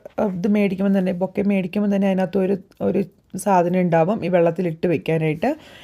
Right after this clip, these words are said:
ആ, അപ്പോൾ അതൊക്കെ ഇട്ട് വെച്ചു. ഞാനിനി ഒരു കറിക്കത്തിയൊക്കെ എടുത്തുകൊണ്ട് വന്നിട്ട് ഈ ബൊക്കെയൊക്കെ ഒന്ന് ഓർഗനൈസ് ചെയ്ത് വെക്കാമെന്ന് വിചാരിച്ചു കേട്ടോ. ഞാൻ എപ്പോഴും വിചാരിക്കും,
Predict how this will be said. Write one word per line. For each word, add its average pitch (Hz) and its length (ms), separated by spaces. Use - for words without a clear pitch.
ആ, 240 40
അപ്പോൾ 233 320
അതൊക്കെ 233 320
ഇട്ട് 220 200
വെച്ചു. 220 440
ഞാനിനി 202 320
ഒരു 202 160
കറിക്കത്തിയൊക്കെ 190 540
എടുത്തുകൊണ്ട് 190 360
വന്നിട്ട് 190 440
ഈ 220 80
ബൊക്കെയൊക്കെ 185 580
ഒന്ന് 190 160
ഓർഗനൈസ് 180 680
ചെയ്ത് 175 340
വെക്കാമെന്ന് 170 440
വിചാരിച്ചു 151 300
കേട്ടോ. 190 220
ഞാൻ 220 160
എപ്പോഴും 214 540
വിചാരിക്കും, 180 800